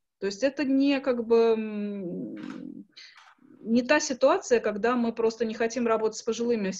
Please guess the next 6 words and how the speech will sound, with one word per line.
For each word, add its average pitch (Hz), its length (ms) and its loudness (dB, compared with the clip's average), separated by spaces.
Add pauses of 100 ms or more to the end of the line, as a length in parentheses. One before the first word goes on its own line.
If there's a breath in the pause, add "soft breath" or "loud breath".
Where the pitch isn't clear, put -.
(140)
э, 185 260 2
пациентами. 185 640 -2
Это 170 140 -8
совершенно 254 520 0
другое. 226 560 2
Просто 208 520 -4